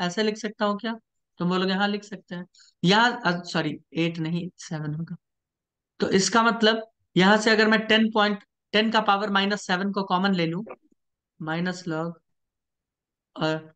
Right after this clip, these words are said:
तुम यहाँ पे क्या बचेगा, वन point one into टेन का पावर माइनस सेवन। अरे बचेगा ना भैया,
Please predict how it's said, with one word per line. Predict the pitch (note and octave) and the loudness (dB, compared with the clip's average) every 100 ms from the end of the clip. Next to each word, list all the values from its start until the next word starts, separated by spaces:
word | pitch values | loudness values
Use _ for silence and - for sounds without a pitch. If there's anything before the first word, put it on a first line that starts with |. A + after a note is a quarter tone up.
| _ | _
तुम | F3+ F3+ E3+ | 0 2 2
यहाँ | F3+ G#3 | 2 2
पे | G#3+ | 0
क्या | G#3+ | 0
बचेगा, | G3+ G3+ G#3+ G#3 | -2 -2 -2 0
वन | F3+ G3 A3 | 2 0 0
point | G#3 F#3 F3+ | 0 -2 0
one | F#3 A3+ B3+ _ _ _ _ _ _ _ _ _ _ _ | -2 -2 -4 _ _ _ _ _ _ _ _ _ _ _
into | - F#3 F#3 G#3 | -4 -2 -2 -2
टेन | G3+ G3 | 0 -2
का | G3+ | -2
पावर | F#3+ E3+ E3+ | -2 -2 -2
माइनस | E3+ F3 G3 - | -4 -4 -8 -10
सेवन। | F#3 F3+ F3+ _ _ _ _ _ _ _ _ _ _ _ _ _ | -12 -12 -14 _ _ _ _ _ _ _ _ _ _ _ _ _
अरे | - G#3+ | -2 2
बचेगा | F#3+ F#3 G#3 F#3+ | 2 0 0 0
ना | A3+ | 0
भैया, | G#3+ G3 D#3+ | -2 -2 -6